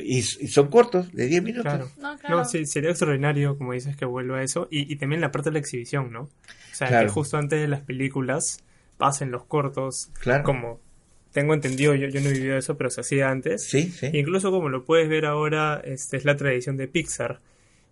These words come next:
Speaker 2: ¿no? Que es esta casa de animación que siempre antes de sus largometrajes pasa un cortometraje de alguno de los directores jóvenes, que si les va bien, los comienzan a subir y terminan
Speaker 1: Claro.
Speaker 2: siendo directores de sus largos.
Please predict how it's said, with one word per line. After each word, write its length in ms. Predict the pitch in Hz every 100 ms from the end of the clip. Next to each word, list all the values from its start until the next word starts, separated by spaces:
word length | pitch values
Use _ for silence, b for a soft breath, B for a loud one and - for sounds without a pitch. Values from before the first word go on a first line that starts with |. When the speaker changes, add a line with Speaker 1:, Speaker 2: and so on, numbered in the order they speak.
| -
Speaker 2:
¿no? 280 | 123 175 -
Que 60 | 156
es 80 | 131
esta 160 | -
casa 280 | 139 143 151
de 40 | 147
animación 460 | 139 123 - 139
que 80 | 139
siempre 320 | 151 143 147
antes 180 | 143 147
de 80 | 143
sus 160 | 147
largometrajes 680 | 135 127 123 120 135 135 139
pasa 280 | - 139 139
un 60 | 135
cortometraje 720 | 135 135 123 117 131 123 139
de 140 | 131
alguno 340 | 123 123 131 131
de 80 |
los 160 | 127 123
directores 480 | 131 123 - 135 127
jóvenes, 680 | 156 147 143 143 165 - - _ _ _ _
que 80 | -
si 160 | - 127
les 180 | 117
va 200 | 131 143
bien, 400 | 147 151 165 220 -
los 160 | 135 -
comienzan 320 | 123 127 143
a 80 | 139
subir 460 | 143 135 131 139 165
y 40 |
terminan 320 | 143 120 123
Speaker 1:
Claro. 60 | 131
Speaker 2:
siendo 180 | 135 135
directores 500 | 135 123 - 123 127
de 60 | 123
sus 180 | -
largos. 500 | 139 135 127 123 -